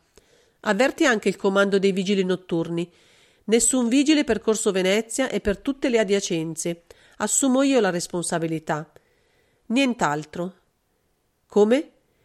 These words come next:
Digli pure che domani sarà tutto finito. Riappese il ricevitore. Aveva lo sguardo acceso, ma Pietro non scorse in lui alcuna altra eccitazione. Venite con me,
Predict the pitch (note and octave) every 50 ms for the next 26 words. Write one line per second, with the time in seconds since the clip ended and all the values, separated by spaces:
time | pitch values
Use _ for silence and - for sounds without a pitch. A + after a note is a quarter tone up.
0 | _ _ _ _ - F#3+ A3 A3+ A#3+ B3+ B3+ - C#4 D4 D4 C#4 C#4 B3 G#3 G#3+
1 | G#3 G#3 G#3 G#3 A3 A3+ A#3 G#3+ - A3 F#3+ F#3+ - A3+ G#3 - G#3+ F#3+ - G#3
2 | F#3 F3 E3 D#3 - - E3 F3+ - _ _ _ _ _ _ _ _ _ _ _
3 | _ _ _ _ _ _ _ _ _ _ - B3 C#4+ E4 D#4+ - G#3 F#3 F#3 F3+
4 | G#3+ G3+ F#3 F3+ F#3+ F#3 - F3 D#3+ E3+ E3 - D#3+ D3 D3 D3+ D#3 D#3+ - _
5 | - - _ _ _ _ _ _ _ _ _ _ _ _ - G3 F#3+ A3 B3+ A#3+
6 | B3+ B3 A3+ G#3+ G3+ G3 A#3 A3+ G#3+ G#3 G#3 G3+ - - - G3 E3 E3 E3 E3
7 | F3 F3+ F3+ - _ - - A3 A3 A3 A#3 G3 F3+ F3 F3+ - A#3 A3+ A3 G#3+
8 | G#3 G#3 G3+ - A3+ G#3 F#3+ - - - F#3+ F#3+ F#3+ F#3 F3 E3 D#3+ E3 F3+ F#3
9 | - G3+ G3+ - - A#3+ A#3+ A#3+ A#3 G#3+ G3 G#3 G#3+ - A#3 A3+ A3 A3+ - G3
10 | - G#3 G3+ - - - E3 D3+ D3+ D#3 E3 E3 E3+ _ _ _ _ _ _ _
11 | _ _ _ _ _ _ _ _ _ _ _ _ _ _ - A#3+ B3 D#4 D4+ F#4
12 | F4+ - - B3 G#3+ G3 F#3 D#3+ D#3+ E3+